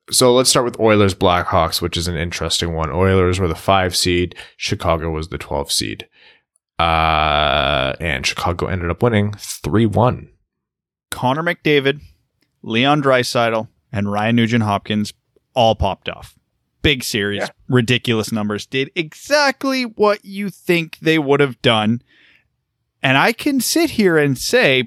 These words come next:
Speaker 2: pretty comfortably, Edmonton still deserved to lose that series.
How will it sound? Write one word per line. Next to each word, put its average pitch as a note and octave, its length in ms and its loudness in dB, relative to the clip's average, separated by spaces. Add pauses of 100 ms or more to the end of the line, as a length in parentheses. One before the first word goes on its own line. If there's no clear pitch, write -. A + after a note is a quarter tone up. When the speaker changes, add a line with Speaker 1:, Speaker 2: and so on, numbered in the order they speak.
(100)
Speaker 2:
pretty B3+ 440 -2
comfortably, C3+ 960 -2
Edmonton F#3 680 -2
still F#3+ 360 0
deserved D3+ 640 0
to B2+ 80 2
lose B2 460 2
that B2+ 280 2
series. A2 500 -2